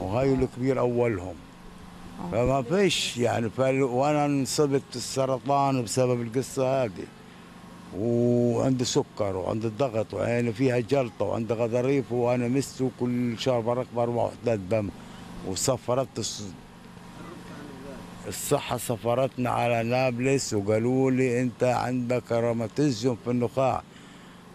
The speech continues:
Speaker 1: بنزل دم بنحرق، وبنزل مع البول الدم محروق"،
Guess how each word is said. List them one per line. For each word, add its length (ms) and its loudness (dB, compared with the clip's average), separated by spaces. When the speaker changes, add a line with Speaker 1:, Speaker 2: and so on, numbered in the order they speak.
Speaker 1:
بنزل 500 2
دم 280 4
بنحرق، 600 2
وبنزل 580 0
مع 180 4
البول 380 2
الدم 320 0
محروق"، 440 2